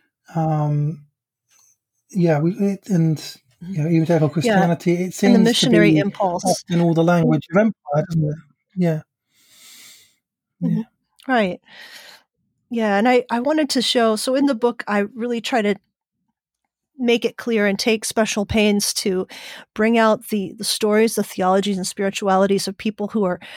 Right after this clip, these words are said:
Speaker 2: on the margins and tend to have been marginalized or oppressed by dominant culture and essentially empire theology. So in bringing out their stories, their spiritual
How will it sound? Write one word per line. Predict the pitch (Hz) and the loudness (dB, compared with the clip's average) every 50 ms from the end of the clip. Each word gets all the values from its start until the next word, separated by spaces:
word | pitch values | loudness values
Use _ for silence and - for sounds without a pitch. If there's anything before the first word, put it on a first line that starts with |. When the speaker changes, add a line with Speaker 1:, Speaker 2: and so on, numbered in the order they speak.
| - - - - _ | -20 -20 -20 -10 _
Speaker 2:
on | - 233 226 | 0 2 4
the | 226 202 | 4 4
margins | 196 196 196 202 202 - 214 185 190 - | 4 4 2 2 2 2 -2 -4 -4 -6
and | 180 190 214 - | -8 -10 -10 -6
tend | - 247 233 233 | -2 -2 0 0
to | 240 247 | 0 0
have | 233 220 202 | 0 0 0
been | - 202 202 | 0 -2 0
marginalized | 196 190 190 196 - - 202 196 190 190 202 - - | 0 0 0 0 -2 -2 -2 0 0 0 -2 -2 -6
or | 185 | -8
oppressed | 185 - - 202 190 185 196 - - - | -10 -4 0 2 2 2 0 -2 -4 -2
by | - 202 190 190 | 0 2 2 2
dominant | 190 208 196 208 220 220 202 - | 2 2 2 4 2 2 0 -2
culture | - - 214 208 - - - 208 196 - - - | -4 -6 -6 -4 -4 -4 -2 -2 -2 -4 -2 -2
and | 220 202 196 | -2 0 0
essentially | 185 185 - - 202 202 - - 214 196 196 190 175 196 - - - - - - _ | -2 -4 -4 -4 -4 -4 -4 -4 -2 0 0 -2 -2 -4 -10 -18 -20 -20 -20 -12 _
empire | - 226 208 - 226 202 190 196 | -4 -4 -2 0 0 0 -2 -2
theology. | - - 196 180 180 180 190 190 185 - 113 202 190 | -4 -6 -6 -4 -4 -2 -2 -4 -4 -6 -10 -8 -6
So | - - 240 208 202 - - _ _ | -2 0 0 0 0 -2 -6 _ _
in | - 208 202 | 0 0 2
bringing | 170 220 233 254 254 254 226 | 2 2 2 4 4 4 4
out | 208 202 - - | 2 0 0 0
their | 214 214 | 0 0
stories, | 214 - - - 220 196 190 190 185 196 208 - - - - - - - - - - _ _ - | 0 -2 -4 -4 -4 -4 -2 -2 -2 -4 -4 -6 -10 -14 -18 -20 -20 -20 -20 -20 -20 _ _ -10
their | 226 220 202 202 | -6 -4 -2 -2
spiritual | 202 - - - 226 220 220 220 - - 214 202 196 190 190 185 190 | -2 -2 -4 -2 0 0 0 0 0 0 0 2 2 2 0 -2 -6